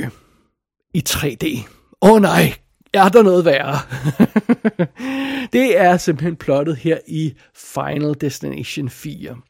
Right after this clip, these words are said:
Og filmen, den er instrueret af David R.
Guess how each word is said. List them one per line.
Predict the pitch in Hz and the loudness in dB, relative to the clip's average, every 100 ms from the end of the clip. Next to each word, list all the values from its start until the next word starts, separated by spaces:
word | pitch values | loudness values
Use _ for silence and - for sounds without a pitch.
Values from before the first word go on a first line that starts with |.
| _ _ - - - - - - - | _ _ -20 -20 -20 -20 -20 -12 -2
Og | |
filmen, | 294 294 294 277 | 0 0 0 0
den | 254 - | -2 0
er | 220 214 - | 0 0 2
instrueret | 226 - 220 220 226 196 | 0 0 -4 -4 -4 -6
af | 190 - - | -6 -8 0
David | 160 156 160 190 - - | 2 4 2 -2 -6 -8
R. | 143 147 151 | -6 -6 -8